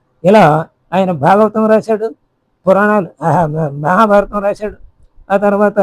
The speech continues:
అష్టాదశ పురాణాలు రాశాడు, వేదాలను విభజించాడు. కాబట్టి వీటన్నిటినీ ఆయన అందించాడు కాబట్టి, ధర్మబోధ కోసం కలియుగానికి ఆ వ్యాసుణ్ణి గురువుగా భావించి మనం ఈ వ్యాస పూర్ణ-,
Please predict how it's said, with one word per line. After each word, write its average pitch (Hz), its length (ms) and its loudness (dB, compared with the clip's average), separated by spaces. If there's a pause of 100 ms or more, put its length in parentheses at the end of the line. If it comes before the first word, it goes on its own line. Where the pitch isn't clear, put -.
(680)
అష్టాదశ 220 540 0
పురాణాలు 202 340 0
రాశాడు, 190 420 -4 (380)
వేదాలను 214 380 4
విభజించాడు. 165 560 -6 (600)
కాబట్టి 190 640 0
వీటన్నిటినీ 262 840 -2 (160)
ఆయన 233 340 2
అందించాడు 262 540 0
కాబట్టి, 196 580 -4 (520)
ధర్మబోధ 214 500 2
కోసం 185 520 -4 (140)
కలియుగానికి 196 720 0 (540)
ఆ 147 320 -2 (600)
వ్యాసుణ్ణి 185 640 -4 (420)
గురువుగా 196 460 0
భావించి 175 640 -4 (420)
మనం 156 360 0 (440)
ఈ 180 60 -4
వ్యాస 180 280 0
పూర్ణ-, 170 500 -4